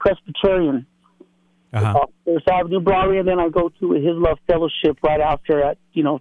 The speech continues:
Speaker 1: ten thirty to twelve o'clock. Um,
Speaker 2: Mm-hmm.
Speaker 1: the first service, I get the word, I understand it because, you know, I, I put myself there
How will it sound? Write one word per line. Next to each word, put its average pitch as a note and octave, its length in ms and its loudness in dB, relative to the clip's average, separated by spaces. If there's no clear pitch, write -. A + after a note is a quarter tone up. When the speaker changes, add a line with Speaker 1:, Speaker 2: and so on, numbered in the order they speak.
Speaker 1:
ten D3+ 180 0
thirty D#3 580 0
to F3 80 -2
twelve E3+ 280 0
o'clock. C#3+ 380 -2
Um, E3+ 420 2
Speaker 2:
Mm-hmm. G#3+ 100 -4
Speaker 1:
the E3+ 120 2
first A3 240 0
service, F3+ 360 0
I D3+ 120 0
get D3+ 220 -2
the G3 80 -4
word, E3 220 0
I D3+ 140 0
understand D#3+ 580 -2
it D#3+ 120 -4
because, E3 320 -2
you E3 80 -2
know, C#3+ 280 0
I, C#3+ 60 0
I - 20 0
put F3+ 240 -2
myself D3 460 -2
there C#3 160 0